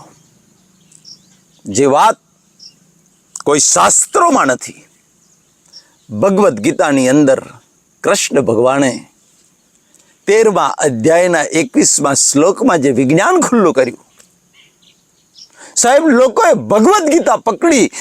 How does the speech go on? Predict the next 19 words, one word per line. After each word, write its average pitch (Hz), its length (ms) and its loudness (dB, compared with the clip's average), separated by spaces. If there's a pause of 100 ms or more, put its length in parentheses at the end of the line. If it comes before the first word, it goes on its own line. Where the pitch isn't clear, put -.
(120)
ભગવદ્ 233 440 0
ગીતા 202 260 -2
ઉપર 185 440 0 (160)
શાસ્ત્રોના 247 760 0
શાસ્ત્રો, 233 680 0
મોટા 226 240 0
મોટા 220 260 0
ગ્રંથો 220 640 -2
લખાઈ 180 340 2
ગયા, 180 300 0 (240)
મોટા 202 220 0
મોટા 277 200 0 (180)
પ્રવચનો 269 600 0
થયા, 190 420 -2 (1200)
પણ - 140 -20 (920)
એકવીસમા 147 640 -2
શ્લોકમાં 127 840 -2 (1000)
એક 185 280 -4
લીટીમાં 131 840 0